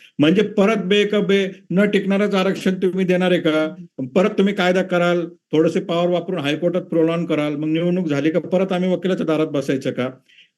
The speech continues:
त्यामुळे सुप्रीम कोर्टामध्ये क्युरेटिव्ह पिटिशन करण्याचा दोन गोष्टी माझ्या त्याच्यामध्ये आहे. एक,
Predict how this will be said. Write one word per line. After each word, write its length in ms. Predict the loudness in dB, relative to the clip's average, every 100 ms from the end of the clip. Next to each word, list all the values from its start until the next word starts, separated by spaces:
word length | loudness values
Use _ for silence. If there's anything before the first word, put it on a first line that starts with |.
| -2
त्यामुळे 540 | 0 4 4 6 4 0 -8 _ -4
सुप्रीम 400 | -2 0 0 0
कोर्टामध्ये 640 | 2 2 2 2 2 2
क्युरेटिव्ह 440 | 0 0 2 2 -2
पिटिशन 360 | -2 0 0
करण्याचा 680 | 0 0 0 0 0 0 0
दोन 420 | -4 0 2 4 2
गोष्टी 280 | 0 0 0
माझ्या 240 | 0 0 0
त्याच्यामध्ये 420 | -2 -2 -4 -4
आहे. 440 | 0 -2 -2 -12 _ 0
एक, 340 | 2 2 -4